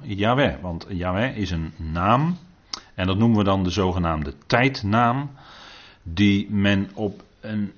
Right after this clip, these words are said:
aantal manieren kan vertalen. Omdat zowel verleden, heden als toekomst in die naam eigenlijk vervat zit.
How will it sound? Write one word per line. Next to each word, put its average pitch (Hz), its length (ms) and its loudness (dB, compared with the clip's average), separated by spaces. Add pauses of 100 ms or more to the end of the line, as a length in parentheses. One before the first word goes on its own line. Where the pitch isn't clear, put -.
(160)
aantal 117 460 0
manieren 101 520 4
kan 117 280 2
vertalen. 107 520 -2
Omdat 98 500 -4
zowel 92 640 -4
verleden, 110 420 0
heden 101 220 0
als 85 140 -4
toekomst 117 500 -2
in 131 180 2
die 104 140 2
naam 101 280 0
eigenlijk 90 360 -6
vervat 92 340 -6
zit. 135 360 -4